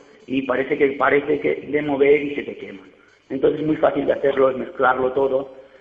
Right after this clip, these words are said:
deshaciendo muy bien la ma-, la maicena o el, la harina de, de arroz o cualquier tipo de almidón para que no queden grumos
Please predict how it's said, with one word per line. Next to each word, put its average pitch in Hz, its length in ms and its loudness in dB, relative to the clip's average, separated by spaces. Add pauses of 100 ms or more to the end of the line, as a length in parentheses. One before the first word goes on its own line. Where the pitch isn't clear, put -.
(180)
deshaciendo 131 600 -2
muy 139 160 0
bien 135 180 -2
la 123 80 2
ma-, 123 260 -4
la 123 220 0
maicena 120 480 -2
o 107 120 -6
el, 107 240 -6
la - 80 -12
harina 127 580 0
de, 123 440 -6 (340)
de 123 160 2
arroz 135 320 4
o 107 120 -4
cualquier 113 320 -2
tipo 131 260 -2
de 127 80 2
almidón 135 440 -4 (340)
para 120 180 -2
que 120 100 -4
no 131 140 -6
queden 131 240 -2
grumos 135 420 -2